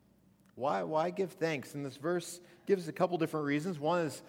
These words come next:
just the privilege we have of knowing God, of coming into his presence. And then a little bit later in this, in this psalm, it talks about the greatness of our God.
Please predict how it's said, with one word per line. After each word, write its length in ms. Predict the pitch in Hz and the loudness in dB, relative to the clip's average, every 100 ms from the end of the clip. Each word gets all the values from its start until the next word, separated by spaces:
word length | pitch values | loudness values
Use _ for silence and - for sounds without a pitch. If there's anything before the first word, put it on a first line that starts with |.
| - - | -20 -14
just 160 | 160 | -6
the 60 | 156 | -6
privilege 460 | - 185 190 180 | -4 -2 0 0
we 120 | 156 151 | 0 2
have 180 | 160 | 2
of 140 | 175 139 | 0 -4
knowing 240 | 151 175 | -6 -4
God, 360 | 127 165 190 107 92 - - _ _ _ - | -2 0 0 -2 -14 -20 -20 _ _ _ -2
of 120 | 139 131 | 0 2
coming 240 | 165 175 | 0 2
into 180 | 175 170 | 2 2
his 140 | 156 | 0
presence. 580 | - 185 196 175 139 - | -2 4 4 4 -4 -2
And 80 | 156 | 4
then 240 | 160 156 - - - | 4 4 -4 -8 4
a 40 | |
little 120 | 170 | 6
bit 200 | 170 147 | 6 8
later 320 | 165 202 214 | 10 10 10
in 60 | 180 | 6
this, 240 | 147 - | 2 -2
in 180 | 139 147 | -4 -2
this 320 | 147 127 - 127 104 | -4 -4 -10 -12 -12
psalm, 480 | - 139 139 135 131 - - - _ - | -2 0 0 -2 -8 -16 -20 -20 _ -16
it 80 | 135 | -14
talks 300 | 123 131 - | -12 -14 -6
about 200 | 143 131 | -4 -4
the 60 | |
greatness 920 | 113 98 120 - - - - - - - _ _ _ - | -6 -2 -2 -2 -10 -16 -16 -16 -18 -20 _ _ _ -10
of 120 | 98 | -2
our 120 | 104 | -2
God. 320 | 87 90 78 | -2 -6 -6